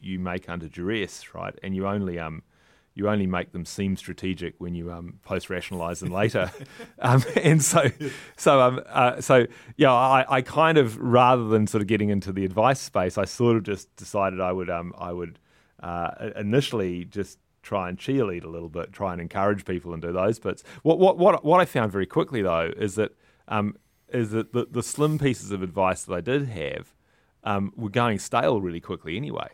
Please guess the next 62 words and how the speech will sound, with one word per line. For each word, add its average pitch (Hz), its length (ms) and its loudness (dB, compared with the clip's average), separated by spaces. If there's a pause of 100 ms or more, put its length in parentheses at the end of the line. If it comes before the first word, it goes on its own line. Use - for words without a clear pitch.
(360)
right? 95 180 -6
And 123 100 -8
so, 110 260 4 (340)
um, 120 180 -2
you 123 160 4
know, - 60 -2
right 151 240 4
at 120 80 0
the 104 60 -8
beginning, 104 440 -2
the 95 80 -4
first 117 320 0
few 101 120 -8
companies 98 340 -6
I, 87 220 -4
I 90 100 -6
dealt 101 240 -2
with, 92 120 -8
I 92 60 -4
might 98 240 -2
have 90 80 -6
shared 95 320 -4
some 90 160 -10
of 87 80 -10
the 80 60 -12
things - 480 -10
which 92 100 -16
we 87 80 -12
learnt 92 220 -6
at - 100 -16
Sonar 82 300 -8
Six. - 420 -2 (300)
But, - 320 -2
but 147 160 0
now, 160 280 2
if 113 100 -2
I 107 40 2
look 104 160 -2
at 110 80 -10
the 98 60 -6
work 95 260 -4
that 92 100 -12
I'm, 87 180 -8
say, 90 180 -6
doing 90 260 -8
with, 85 220 -12
with, 87 320 -14
with 95 180 -12
Ask 85 280 -8
Nicely, 98 500 -8 (640)
you 160 100 0
know, 135 100 8
I'm 160 100 2
sharing 120 360 -2
with 90 120 -6
them 98 240 -2
lots 101 260 -6
of 92 60 -10
the 90 100 -6
things 92 340 -8
which, - 320 -14 (220)
which - 340 -10